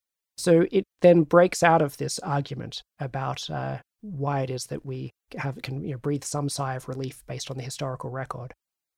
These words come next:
And, uh, that's what was going on with this, this Dutch lab. But then if you take this, uh, this case with the, the lab escapes to show why it is that even this well, well-intentioned research might actually be able to escape the lab.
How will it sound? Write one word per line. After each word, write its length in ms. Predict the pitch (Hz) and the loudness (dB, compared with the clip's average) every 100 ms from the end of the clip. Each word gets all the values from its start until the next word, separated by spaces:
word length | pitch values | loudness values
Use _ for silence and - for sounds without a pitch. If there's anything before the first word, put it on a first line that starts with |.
| _ _ _ _ _ - | _ _ _ _ _ 0
And, 340 | 180 165 151 | 4 6 6
uh, 220 | 175 160 160 | 4 4 6
that's 260 | 180 185 | 8 8
what 140 | 180 156 | 6 4
was 100 | 147 | 0
going 260 | 156 135 | 0 0
on 260 | 135 139 120 _ _ _ | -2 -4 -6 _ _ _
with 220 | 135 135 - | -10 -8 -6
this, 240 | 135 - - _ | -6 -8 -14 _
this 220 | 131 - | -10 -8
Dutch 360 | - 147 - - | -4 -4 -6 -10
lab. 220 | 123 123 _ _ _ 175 | -10 -12 _ _ _ 8
But 180 | 180 - _ _ | 8 6 _ _
then 440 | 160 196 240 214 - - 247 _ _ _ _ _ _ | 2 4 6 4 -2 -10 -16 _ _ _ _ _ _
if 280 | 294 - 208 | -12 -4 -2
you 80 | |
take 300 | 190 247 285 | 0 0 2
this, 220 | 226 185 175 | 2 4 4
uh, 160 | 160 | 4
this 140 | 156 147 | 2 0
case 300 | 151 151 - | 2 2 2
with 160 | 143 | -2
the, 300 | 151 135 131 156 _ _ _ - | -2 -4 -6 -10 _ _ _ -16
the 180 | 147 131 | -10 -4
lab 280 | 143 214 | 2 2
escapes 460 | 254 - 139 131 - | 2 -2 -8 -10 -10
to 80 | 143 | -8
show 260 | - 151 | 0 2
why 280 | 139 147 175 | 4 6 6
it 100 | 165 | 6
is 180 | 143 135 | 4 -2
that 200 | 143 143 | -6 -4
even 200 | 165 160 | 0 2
this 140 | 147 151 | 2 0
well, 280 | 143 151 151 - | -2 -2 -6 -12
well-intentioned 720 | 131 147 160 143 160 160 143 | -6 -2 0 0 -2 -4 -4
research 400 | 139 151 139 - | -6 -4 -6 -6
might 280 | 135 147 147 | -4 0 0
actually 260 | 143 - | -2 -6
be 80 | 135 | -6
able 100 | 139 | -6
to 80 | 131 | -6
escape 300 | - 165 185 | -4 -2 -2
the 100 | 143 | -4
lab. 220 | 123 123 | -12 -12